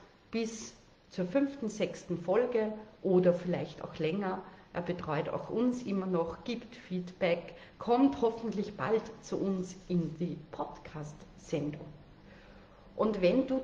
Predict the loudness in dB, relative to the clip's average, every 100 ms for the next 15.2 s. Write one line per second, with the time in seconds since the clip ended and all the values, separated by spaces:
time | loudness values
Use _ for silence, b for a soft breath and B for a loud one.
0 | -2 2 4 4 0 -2 -4 2 2 2
1 | -2 -12 -18 -20 -10 -4 0 2 4 6
2 | 8 6 4 2 0 -2 -2 2 8 8
3 | 8 4 0 -2 -2 4 8 8 6 4
4 | 2 4 4 2 0 2 4 6 4 4
5 | 2 0 4 4 6 4 B B B 6
6 | 6 6 -4 -12 -2 0 2 4 10 10
7 | 8 0 -2 -4 -2 -2 -4 -12 -20 0
8 | 8 12 12 10 8 0 -2 -2 0 0
9 | -2 -10 -18 -20 -20 -20 -20 -20 -20 -20
10 | -20 -20 -20 -6 -4 -4 -4 -8 -2 0
11 | 2 0 -6 -4 0 0 -2 -6 -14 -12
12 | -10 -8 -8 -10 -14 -18 -18 -20 -20 -20
13 | -20 -20 -20 -20 -20 -20 -2 2 2 2
14 | 0 -2 -2 -2 -6 -6 -4 -6 -6 -10
15 | -10 -12